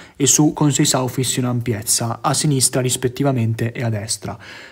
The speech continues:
A destra la squadra quindi tiene in ampiezza Conceição e Savona resta spesso bloccato, non si è quasi mai sovrapposto, eh, anche perché, ehm, conoscendo la,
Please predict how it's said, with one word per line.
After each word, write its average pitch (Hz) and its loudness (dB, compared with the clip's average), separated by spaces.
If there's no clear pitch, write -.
A 143 0
destra 180 0
la 165 -2
squadra 143 0
quindi 123 -2
tiene 131 -2
in 123 0
ampiezza 120 -2
Conceição 170 2
e 147 0
Savona 139 2
resta 135 0
spesso 135 0
bloccato, 123 -2
non 120 0
si 117 0
è 127 -2
quasi 131 2
mai 123 2
sovrapposto, 113 -2
eh, - -6
anche 143 2
perché, 120 -2
ehm, 113 -6
conoscendo 127 2
la, 120 0